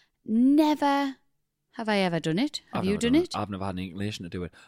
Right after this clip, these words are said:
Speaker 2: I went on, um, Virgin Radio, Chris Evans, and he was on with, uh, Steve Cram. Steve Cram was on, and they were, like, just talking about running. It was like, run, like, all of them were like,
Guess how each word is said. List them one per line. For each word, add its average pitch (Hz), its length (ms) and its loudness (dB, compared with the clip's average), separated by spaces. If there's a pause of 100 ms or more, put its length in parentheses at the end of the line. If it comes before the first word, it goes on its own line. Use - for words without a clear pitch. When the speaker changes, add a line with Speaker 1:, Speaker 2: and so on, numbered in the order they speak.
Speaker 2:
I 107 80 -2
went 131 200 2
on, 120 120 -2
um, 107 360 -4
Virgin 110 360 -2
Radio, 113 480 -4
Chris 104 220 -8
Evans, 104 420 -8
and 98 100 -12
he 95 60 -6
was 92 140 -8
on 95 140 -6
with, 92 160 -12
uh, 92 120 -8
Steve 95 320 -10
Cram. 101 280 -10
Steve 107 180 -8
Cram 104 220 -8
was 92 120 -8
on, 87 160 -10 (440)
and 95 100 -8
they 92 40 -4
were, 90 100 -2
like, 87 180 -6
just - 160 -14
talking 104 160 -4
about 87 160 -8 (180)
running. 101 200 -4
It 80 100 -16
was - 80 -10
like, - 140 -12 (200)
run, 113 120 -2 (100)
like, 113 160 -6
all 131 260 8
of 117 60 2
them 98 140 -6
were 92 100 -4
like, 92 300 -6